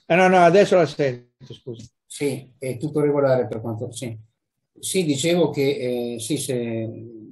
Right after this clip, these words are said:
Speaker 2: che ci troviamo a fare più di un'intervista. E possiamo, rispetto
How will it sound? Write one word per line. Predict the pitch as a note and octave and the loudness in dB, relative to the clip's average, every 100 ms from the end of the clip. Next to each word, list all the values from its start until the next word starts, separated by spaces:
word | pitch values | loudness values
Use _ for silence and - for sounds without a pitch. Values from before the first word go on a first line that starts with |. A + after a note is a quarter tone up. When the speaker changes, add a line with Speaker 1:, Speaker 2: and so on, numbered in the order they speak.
| - - - - - | -20 -20 -20 -20 -18
Speaker 2:
che | - C3 | -10 -8
ci | C3+ | -2
troviamo | C#3+ D3 D3+ | 0 2 0
a | C3+ | 2
fare | D3+ D3 | 0 0
più | D3+ | -2
di | C#3+ | -4
un'intervista. | C#3+ C3+ D3 D#3+ D3 B2+ A2 A2 _ _ _ _ | -6 -2 -2 0 -2 -4 -8 -12 _ _ _ _
E | - C#3+ D3 D3 C#3+ | -4 0 0 0 -6
possiamo, | - D#3 F#3+ F#3+ F#3+ F#3+ F#3 D#3+ | -8 -4 -2 -2 2 2 2 0
rispetto | D3+ - F3+ F3 E3+ F3 E3 E3 C3 | -4 -2 0 0 0 -2 0 -2 -8